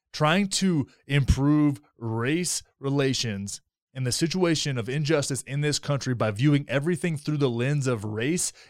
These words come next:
is fucking ridiculous. I will not stand up for it. I, and you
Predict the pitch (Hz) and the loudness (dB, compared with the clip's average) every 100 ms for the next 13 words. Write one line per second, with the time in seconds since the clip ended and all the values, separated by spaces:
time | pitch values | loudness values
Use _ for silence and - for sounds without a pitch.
0 | _ 127 - - 147 135 156 143 139 _ | _ -4 -4 -2 -2 0 -2 -2 -4 _
1 | _ 135 113 123 - 95 78 - - - | _ -4 -2 -2 -4 -10 -12 -12 -12 -16
2 | _ _ _ _ _ 113 123 117 - - | _ _ _ _ _ -4 -2 -2 -4 -2
3 | 127 120 147 - 180 180 127 147 147 147 | -2 0 0 2 0 4 2 2 -2 -2
4 | 143 151 - | -2 -4 -6